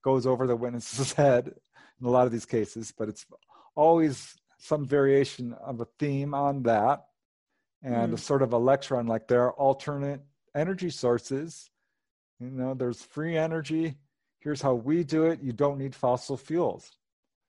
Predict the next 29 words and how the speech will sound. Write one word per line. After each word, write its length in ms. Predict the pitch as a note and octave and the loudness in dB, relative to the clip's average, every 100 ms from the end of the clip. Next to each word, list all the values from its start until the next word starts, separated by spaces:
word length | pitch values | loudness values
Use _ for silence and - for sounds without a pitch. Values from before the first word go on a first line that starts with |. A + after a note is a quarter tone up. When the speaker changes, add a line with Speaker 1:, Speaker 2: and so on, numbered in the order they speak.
| _ _ - | _ _ -14
Speaker 2:
Mm-hmm, 360 | G3 F#3+ E3 C3 | -6 -2 -2 -2
Speaker 1:
And, 100 | C#3 F3 | -4 -2
and 140 | C3+ | 0
the, 60 | B2+ | 0
Speaker 2:
mm-hmm. 360 | - _ - D#3 | -4 _ -8 -4
Speaker 1:
and 120 | B2+ | -2
the 60 | |
third 360 | A#2 - E3 F3 | -2 2 4 2
and 120 | C#3 | 0
most 280 | D3 F3 - | -2 -2 -2
prominent 420 | E3+ D#3+ E3 D3+ - | -2 -2 -2 -10 -8
theme 460 | D3+ B2+ A2+ A2+ G2+ | -4 -2 -4 -6 -10
that 120 | A#2 | -6
I 40 | A#2+ | -6
see 340 | - B2+ A#2+ - _ _ _ _ _ _ | -4 -8 -8 -14 _ _ _ _ _ _
pretty 400 | - F3+ F3+ D#3 | -2 2 2 0
much, 280 | C#3+ B2 - - _ _ _ _ _ _ - | -2 -4 -6 -20 _ _ _ _ _ _ -6
I 60 | |
don't 100 | C#3+ | -2
wanna 100 | A#2+ | -2
say 140 | A2 A2+ | -2 0
all 160 | A2 | 0
the 60 | A2 | 0
time, 260 | G#2+ G2+ F#2+ | -4 -8 -6
but 160 | F#2+ - _ _ _ _ _ _ | -10 -12 _ _ _ _ _ _
most 300 | C3 E3+ - | 0 0 -2
of 140 | E3 D3+ | -6 -6
the 60 | |
time 540 | D#3 C#3 G#2+ G2 A#2+ | -8 -4 -4 -6 -12